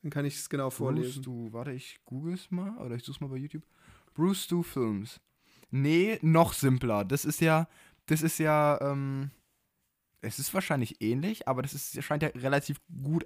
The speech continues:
Speaker 2: animiert zu sein. Das andere ist Stickman-Animation. Schwarzer Stickman, weißer Hintergrund.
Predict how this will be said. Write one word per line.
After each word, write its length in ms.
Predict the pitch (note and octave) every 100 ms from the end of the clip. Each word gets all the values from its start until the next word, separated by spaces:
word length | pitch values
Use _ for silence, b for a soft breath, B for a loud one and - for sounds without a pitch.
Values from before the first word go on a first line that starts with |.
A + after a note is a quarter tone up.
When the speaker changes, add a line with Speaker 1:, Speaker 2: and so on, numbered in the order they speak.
| -
Speaker 2:
animiert 320 | A#2 G#2+ G2
zu 80 | G#2+
sein. 240 | G2+ G2
Das 180 | G#2 -
andere 300 | D3 E3 C#3+
ist 180 | B2+ -
Stickman-Animation. 1080 | E3 D#3+ C3+ F#2 C3 B2+ A#2 - C3+ D3+ b b b -
Schwarzer 580 | - - C#3 F3+ G3
Stickman, 520 | F#3+ - D#3 D#3+ D#3 D#3+ b b
weißer 400 | G#2+ A#2+ B2+ B2+
Hintergrund. 540 | B2 A2 G2+ G2+ F#2